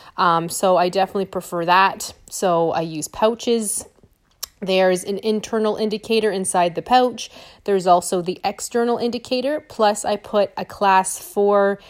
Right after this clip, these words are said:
indicating strip in the whole load itself. So I'm basically showing you guys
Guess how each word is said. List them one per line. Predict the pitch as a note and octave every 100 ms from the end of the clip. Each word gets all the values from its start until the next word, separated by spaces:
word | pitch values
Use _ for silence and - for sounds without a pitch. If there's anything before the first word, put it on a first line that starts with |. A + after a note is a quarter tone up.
| - _ _
indicating | G#3 G3 G#3 A3 G3+ F#3 F3+
strip | - - - - - - _ _ _
in | A3 G#3+ G#3 G#3 G3
the | F#3
whole | - F#3+ F#3+
load | F3+ F3+ F3+ F3
itself. | F#3 - - G3+ A#2 -
So | - G#3+ F#3+ F#3 F3+ F#3+
I'm | F#3 F3+
basically | F3+ G3 G3 - F#3+
showing | F#3 - F3+ F3+ F3+
you | F3
guys | E3+ E3 D#3+ D#3+